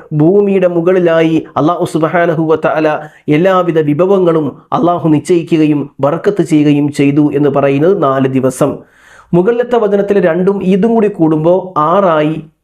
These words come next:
ഇനി, ഇനി അല്ലാഹു സുബ്ഹാനഹു വ തആല ഒമ്പത്, പത്ത് വചനങ്ങളിൽ പറയുന്നത് പോലെ പന്ത്രണ്ടാമത്തെ വചനത്തിൽ പറയുന്നത്,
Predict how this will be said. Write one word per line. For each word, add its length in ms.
ഇനി, 180
ഇനി 200
അല്ലാഹു 320
സുബ്ഹാനഹു 520
വ 100
തആല 380
ഒമ്പത്, 360
പത്ത് 300
വചനങ്ങളിൽ 640
പറയുന്നത് 400
പോലെ 240
പന്ത്രണ്ടാമത്തെ 680
വചനത്തിൽ 400
പറയുന്നത്, 720